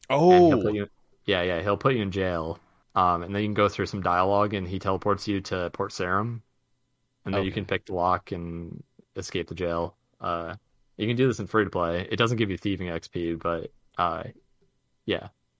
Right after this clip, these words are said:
Speaker 2: Um, so basically he uses that to get to the Air Altar, or Falador in general, as a level three Ultimate Iron Man. Uh, and then he goes to the Crafting Guild and gets silver, I think.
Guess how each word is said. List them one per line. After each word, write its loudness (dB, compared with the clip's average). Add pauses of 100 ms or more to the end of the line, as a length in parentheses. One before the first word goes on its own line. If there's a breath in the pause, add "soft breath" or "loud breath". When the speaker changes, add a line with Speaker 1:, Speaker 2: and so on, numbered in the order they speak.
(280)
Speaker 2:
Um, 2
so 0
basically 2
he 0
uses -2
that -4 (680)
to 0 (640)
get -2
to 0
the -4
Air 4
Altar, -2 (420)
or 2
Falador 2
in -6
general, -4
as -2
a -4
level -4
three -6 (760)
Ultimate -6
Iron -6
Man. -10 (540)
Uh, 0 (220)
and -4
then -4
he -4
goes 0
to -2
the -2 (280)
Crafting -4
Guild 2
and -6
gets -8
silver, -4
I -2
think. -10